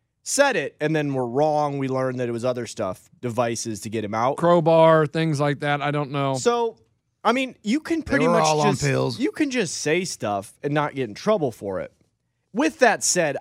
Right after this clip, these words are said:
Speaker 1: I have my own findings that I wanna release to the public.
Speaker 2: Hit him.
Speaker 3: Uh, uh, whoa, whoa, whoa. Are you prefacing with "you can just say whatever" and you won't? You
Speaker 1: No.
Speaker 3: Okay.
Speaker 1: But as long as you're not touching on accusing them of this or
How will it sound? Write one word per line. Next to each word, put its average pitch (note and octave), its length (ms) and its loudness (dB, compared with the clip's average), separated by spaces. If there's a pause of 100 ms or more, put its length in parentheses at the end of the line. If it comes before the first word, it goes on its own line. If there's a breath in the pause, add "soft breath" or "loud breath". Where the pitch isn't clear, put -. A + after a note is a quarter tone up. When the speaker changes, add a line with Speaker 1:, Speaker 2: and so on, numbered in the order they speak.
Speaker 1:
I F#3+ 220 4
have F#3+ 240 -2
my F3+ 180 0
own D#3+ 220 0
findings D3+ 580 -2
that B2+ 100 -2
I B2+ 60 0
wanna B2+ 240 -4
release A#2+ 300 -4
to A2+ 100 -10
the G2+ 80 -6
public. F#2 460 -10
Speaker 2:
Hit G3+ 180 4
him. F3+ 100 4
Speaker 3:
Uh, D3+ 160 4
uh, F3+ 100 4
whoa, F#3 40 0
whoa, F#3+ 440 4
whoa. C#3+ 40 2
Are C3+ 140 2
you F3+ 160 4
prefacing G3+ 640 2
with D#3 120 0
"you D3+ 160 -2
can D#3+ 160 0
just D3+ 180 -2
say F3 140 2
whatever" C#3+ 560 2
and A#2 120 2
you A#2+ 100 0
won't? B2+ 200 -4
You D3 100 0
Speaker 1:
No. D3 420 0
Speaker 3:
Okay. G2 240 -10
Speaker 1:
But E3 140 4
as D#3+ 100 -2
long A3 240 -2
as G3 80 -6
you're F#3 80 -6
not E3 160 -2
touching D#3 380 -2
on B2+ 340 -2
accusing F3+ 640 -2
them D#3 160 -2
of C#3+ 60 -4
this C#3+ 340 -6
or G#2+ 240 -8